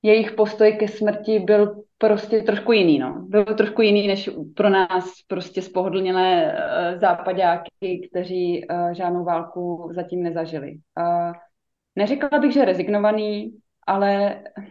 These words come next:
já těžko hledám pro to slovo, jest-, jestli to byl nějak jako s-, smířený pocit nebo pocit, eh, toho, že takhle to prostě je a moc s tím neudělají, že teď v jejich zemi prostě ve velkém lidi umírají.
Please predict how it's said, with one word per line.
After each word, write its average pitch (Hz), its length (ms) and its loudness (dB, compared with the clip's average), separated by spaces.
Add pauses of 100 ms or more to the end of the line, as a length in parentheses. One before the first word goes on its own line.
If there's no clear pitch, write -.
(880)
já 214 200 4
těžko 220 340 -2
hledám 233 300 4
pro 226 100 0
to 240 160 -4
slovo, 220 360 0
jest-, 180 300 0
jestli 202 320 -2
to 214 80 -4
byl 208 280 2
nějak 202 300 0
jako 208 220 -6
s-, - 120 -14 (800)
smířený 214 640 0
pocit 202 560 -2
nebo 190 260 -4
pocit, 196 480 -2
eh, - 800 -10
toho, 196 260 -2
že 196 180 0 (100)
takhle 208 240 0
to 208 100 0
prostě 202 380 -4
je 196 300 2
a 190 160 -4
moc 196 260 -4
s - 140 -20
tím 208 160 -2
neudělají, 185 480 0
že 196 140 -4
teď 196 400 -4
v 175 40 -10
jejich 190 320 0
zemi 185 240 -2
prostě 180 420 -8
ve 185 100 -4
velkém 185 560 -4
lidi 180 300 -6
umírají. 170 680 -4